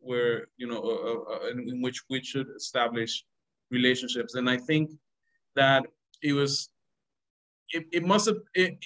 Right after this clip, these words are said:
it is very telling that the United States finally realized that they needed to come to this, uh, approach.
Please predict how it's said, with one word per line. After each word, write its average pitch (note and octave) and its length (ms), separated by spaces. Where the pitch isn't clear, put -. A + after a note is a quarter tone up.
it F#3 80
is F3 160
very G3+ 280
telling F3 580
that C3+ 280
the C#3 100
United C#3+ 320
States - 360
finally C#3+ 680
realized A#2 600
that A#2+ 140
they C3+ 100
needed D3 340
to C3+ 80
come B2 200
to B2+ 140
this, - 400
uh, G#2+ 220
approach. - 560